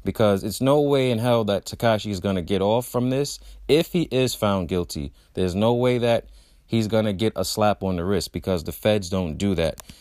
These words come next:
There's no such thing as a slap on the wrist. There's no leniency when it comes to the way that they prosecute. So if I were him, I would definitely take some sort of plea deal or whatever it is that he has to do to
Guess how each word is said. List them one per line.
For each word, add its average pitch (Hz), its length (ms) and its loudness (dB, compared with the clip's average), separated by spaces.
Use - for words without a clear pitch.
There's 90 180 0
no 101 160 2
such 110 300 -4
thing 104 220 0
as 92 200 0
a 87 60 -6
slap 98 360 0
on 90 160 0
the 80 80 -4
wrist. 123 400 -2
There's 95 340 0
no 110 260 4
leniency 98 720 0
when 90 160 -2
it 90 60 -6
comes 98 260 -2
to 90 360 -4
the 92 80 -2
way 95 180 4
that 95 120 -2
they 92 100 -4
prosecute. 90 720 -2
So 90 520 0
if 95 180 -4
I 123 160 2
were 123 140 0
him, 120 280 -2
I 95 140 -2
would 90 240 -4
definitely 98 500 -2
take 90 340 -4
some 127 240 -2
sort 120 260 0
of 95 120 -10
plea 120 240 0
deal 107 500 0
or 87 240 0
whatever 107 320 2
it 104 60 2
is 98 160 0
that 95 160 -2
he 95 80 -4
has 92 240 -4
to - 80 -10
do 92 340 -2
to 87 640 -2